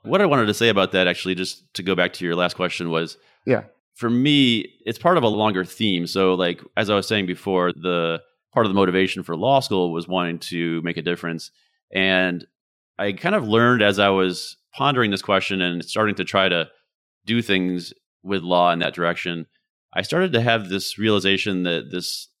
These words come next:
Speaker 1: law professor, Lessig, Lawrence Lessig, had, which is you have to keep sort of moving the lever up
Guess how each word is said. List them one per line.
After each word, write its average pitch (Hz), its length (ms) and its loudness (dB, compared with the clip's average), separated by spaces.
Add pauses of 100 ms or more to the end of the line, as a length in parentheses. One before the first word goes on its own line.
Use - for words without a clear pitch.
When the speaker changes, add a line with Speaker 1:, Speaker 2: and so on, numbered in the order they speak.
(340)
Speaker 1:
law 98 160 2
professor, 87 640 -2 (180)
Lessig, 92 380 -4
Lawrence 92 280 -2
Lessig, 85 460 -4 (380)
had, 82 440 2
which 85 220 -6
is 80 360 -4 (340)
you 98 100 -6
have 147 160 -2
to - 80 -6
keep 120 260 -2 (180)
sort 107 180 -4
of 92 100 -2
moving 104 580 0 (140)
the 90 360 -2
lever 87 420 0
up 87 220 -4